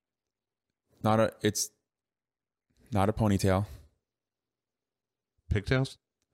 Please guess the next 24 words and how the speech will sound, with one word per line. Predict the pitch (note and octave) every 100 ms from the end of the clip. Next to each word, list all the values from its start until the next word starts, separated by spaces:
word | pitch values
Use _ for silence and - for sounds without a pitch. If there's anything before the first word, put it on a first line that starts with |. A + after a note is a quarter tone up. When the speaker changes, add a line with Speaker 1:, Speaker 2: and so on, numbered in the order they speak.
| -
Speaker 1:
Nope. | - F#2+ G#2 - - - _ _ _ -
Um, | F#2+ F#2+ F#2+ F#2 F2+ F#2+ _ _ _ _ _ _ _ _ _ _ _ _ _ _ _ _
I | -
can't | -
say | G#2
that | A2+
word | A2+
either. | - G2 - - _ _ -
Uh, | G#2 G2+ G2 -
oh, | A2+ G#2+ F#2 - - _ _ _ _ _
they | - G#2+ G#2
are, | G#2 G2+ G2+ G2+ -
nope, | G#2 G#2+ -
can't | - -
say |
that | - -
word | G#2+
'cause |
that's | G#2 -
in | C#3+
the | A#2
thing. | - A2+ - - - _ _ -
Sorry. | - F2+ F#2+ C3+ - - _ -
Uh, | G#2+ G#2+ A2 A2+ A2 A2+ A2+ A2+ A2